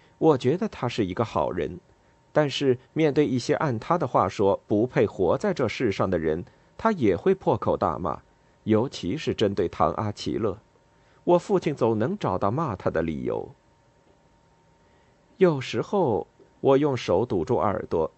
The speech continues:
不想听那些难听的话。当父亲和母亲说起唐阿奇勒时，会把他称之为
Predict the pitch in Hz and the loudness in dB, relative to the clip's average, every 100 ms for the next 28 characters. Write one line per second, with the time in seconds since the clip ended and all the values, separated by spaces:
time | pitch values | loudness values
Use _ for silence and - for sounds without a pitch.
0 | _ 160 131 - 90 92 117 107 101 92 | _ -2 0 0 -2 0 -2 0 -2 0
1 | 95 82 78 - 127 139 110 - 69 - | 0 0 -4 -4 -6 -4 -6 -4 -6 -6
2 | _ _ _ _ _ _ _ _ _ _ | _ _ _ _ _ _ _ _ _ _
3 | _ _ _ _ - 170 175 - 180 151 | _ _ _ _ -2 0 0 0 0 0
4 | - 123 123 127 104 95 110 - 123 120 | -2 0 0 2 0 0 -4 -2 -2 -2
5 | 101 98 98 120 120 - 139 113 - - | 0 2 2 0 -2 -4 -4 -6 -6 -6
6 | 80 - - - 214 - 113 127 - 165 | -6 -8 -20 0 2 4 2 -2 -2 -4
7 | 160 170 107 117 | -2 0 2 2